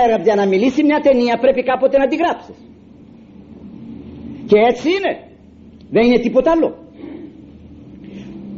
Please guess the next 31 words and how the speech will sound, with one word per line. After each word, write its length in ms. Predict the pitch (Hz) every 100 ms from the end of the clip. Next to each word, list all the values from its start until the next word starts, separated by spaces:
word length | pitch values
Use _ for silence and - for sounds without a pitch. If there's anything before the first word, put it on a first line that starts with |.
| -
Είναι 220 | 233 311
δυνατόν 500 | 294 277 277 269 294
όταν 240 | 277 277 247
βγεις 220 | 277 269
από 160 | 226 254
την 140 | 262
αίθουσα 280 | 277 233 262
αυτή, 200 | 262 277
κατέβεις 440 | 262 262 254 247
κάτω, 260 | 269 262 269
να 140 | 247
πεις 200 | 240 220
ότι 120 | 240
ο 60 | 247
Παναγόπουλος 580 | 247 233 226 247 247 240
απόψε 400 | 226 254 254 247
έβρισε 320 | 240 240 220
τον 140 | 214 196
πρόεδρο 340 | 247 240 233
της 100 | 233
Δημοκρατίας; 680 | 214 208 190 190 277 214 - - - - -
Μπορεί 180 | 214 254
να 100 | 277
το 100 | 269
πεις 180 | 294
ή 40 | 294
δεν 100 | 285
μπορείς; 280 | 240 - - - - -
Πώς 140 | 311 151
δεν 100 | 95
μπορείς; 360 | 92 - -